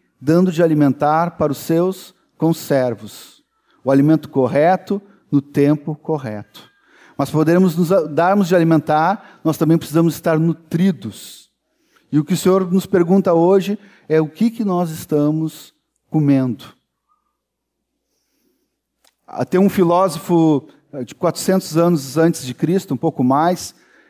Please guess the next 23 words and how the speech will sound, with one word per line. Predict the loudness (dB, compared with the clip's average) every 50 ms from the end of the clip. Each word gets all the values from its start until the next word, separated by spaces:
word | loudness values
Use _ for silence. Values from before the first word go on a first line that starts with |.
| _
Hipócrates, | -10 -8 -2 0 0 0 0 0 -2 -4 -6 -6 -12 -16 -16 -18 -20 _ _ _ _ _ _ _ _ -2
ele | 2 2 2 2
tem | 2 0
uma | 0 0
frase | 0 0 0 -2 -2
que | -4
ficou | -6 -4
conhecida | -2 0 2 2 2 2 0 0 0 0 2 2 4
entre | 2 2 2 2 2
nós, | 2 2 2 2 0 0 -2 -6 -12 -16 -20 _ _ _ _ _ _ _ _ _ _ _ _ _ _
que | _ -6 -4
diz | -2 -2 -2 -4
que | -4 -4 -2 -2 0 0 0 0 0 0 0 0 0 0 -2 -4 -6 _ _ -2
nós | 0 0 0 -2
somos | -2 -2 0 2 4 4 4 4 4 4 0 -4 -12 -18 -10 -4
o | -4 -4
que | -2 0 0 0 0 0 -2 -6 -12 _ _ _ _ _ _
comemos. | -4 0 2 2 4 4 4 2 0 -2 -6 -10 -14 -20 -20 -20 -20 -20 _ _ _ _ _ _ _ _ _ _ _ _ _ _ _ _ _ _ _ _ _ _ _ _ _ _ _
Se | -12 -8 -4
comemos | -2 0 2 2 2 2 0
como | 0 -2 0 2
um | 2 2
elefante, | 2 2 0 0 -2 0 0 2 2 2 0 0 0 -2 -2 -2 -6